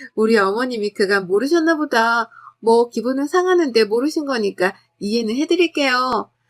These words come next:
그나저나 제가 이거 너무 맛있어서 그런데 다 제가 집에 가져가서 해 먹어도 되죠?" "우리 남편은 이런 거 섞은 거 별로 안 좋아하니까 쌀밥만 먹일게요.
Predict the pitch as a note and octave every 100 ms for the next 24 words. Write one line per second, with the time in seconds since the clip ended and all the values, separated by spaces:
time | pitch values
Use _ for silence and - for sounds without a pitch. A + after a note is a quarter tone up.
0 | - - B3 C#4 C4 G#3 G#3+ A3 _ _
1 | - A3+ A3+ G#3 G#3 G3 F#3+ G#3 F#3+ G#3+
2 | B3+ C4 A3+ F#3 G#3 G3+ G3 B3 A#3 _
3 | _ _ - E4 - D4+ D4 C4+ - G#3
4 | A3+ - C#4 B3 B3 A3+ F#3+ G3 _ -
5 | D4 C#4+ G3 F3 - G3 - D4 C4+ -
6 | _ _ _ _ _ A#3+ C4 E4 E4+ E4+
7 | D4 C4 A#3+ C4+ C#4 F4 F4 F4 C#4+ B3+
8 | G#3+ F#3+ F#3 G#3 C#4+ D4+ C4 G3+ F3 G#3+
9 | _ _ - E4+ E4+ B3 F#3+ F3+ F#3 A#3+
10 | - C4 A#3+ G#3 A3